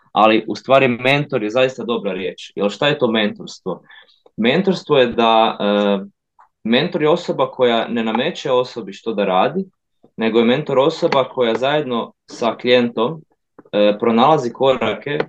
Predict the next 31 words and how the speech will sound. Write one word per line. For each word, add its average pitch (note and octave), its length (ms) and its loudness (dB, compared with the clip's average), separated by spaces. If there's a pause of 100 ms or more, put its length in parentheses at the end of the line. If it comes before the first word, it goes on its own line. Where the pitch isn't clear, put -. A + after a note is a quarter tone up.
(260)
da G#2 180 -6
klijent C#3 260 -2
dođe B2+ 220 2
do A2 120 -4
cilja, A#2+ 540 -2
ali A2 180 0
da G#2 80 -2
su - 140 -12
ti D3 160 -10
koraci C3+ 500 0
prilagođeni A2+ 640 0
klijentu. G2 480 -2 (140)
U G2+ 80 -10
smislu, A#2+ 580 -2 (400)
ako G2+ 280 -2
ja B2+ 200 4
kažem B2+ 360 0
klijentu, G#2 560 -4 (500)
"Jedi B2 420 2
to B2+ 180 4
i A2+ 120 -4
to", D#3 320 0 (540)
a G2+ 80 -14
klijent A#2+ 320 -6
kaže, A#2 480 -2
"A G2+ 120 -2
joj, A2+ 200 4
ja A2 180 2
to A2 100 -8
ne G2 180 0
mogu", E3 380 -6